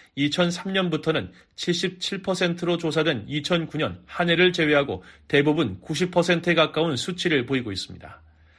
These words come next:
특히 북한의 핵실험과 장거리 탄도미사일로 한반도 위기가 고조됐던 이천십팔 년 이월 조사에서는 응답자 가운데 구십이 퍼센트가 북한에 대한 비호감을 표시했고,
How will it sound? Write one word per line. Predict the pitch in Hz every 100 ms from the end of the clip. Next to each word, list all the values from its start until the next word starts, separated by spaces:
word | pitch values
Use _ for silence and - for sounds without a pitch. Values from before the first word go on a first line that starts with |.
| - - _ -
특히 | 175 190 135
북한의 | 170 190 185 190
핵실험과 | 175 175 170 170 160 104 -
장거리 | 147 147 156 151
탄도미사일로 | - 185 185 185 165 170 151 143 87 - _
한반도 | - 170 170 165 165 170
위기가 | 131 143 165 165 165
고조됐던 | 156 151 147 143 165 101 123
이천십팔 | 147 160 170 175 165
년 | 180 147
이월 | 131 165 170 160
조사에서는 | 151 160 139 160 107 90 - - 143
응답자 | 160 170 175 170
가운데 | 160 151 151 156 117
구십이 | 160 147 156 139
퍼센트가 | 143 160 151 143 135 92 - _ -
북한에 | - 170 160
대한 | 151 165 113
비호감을 | - 175 170 170 160 147
표시했고, | 156 143 143 - 104 87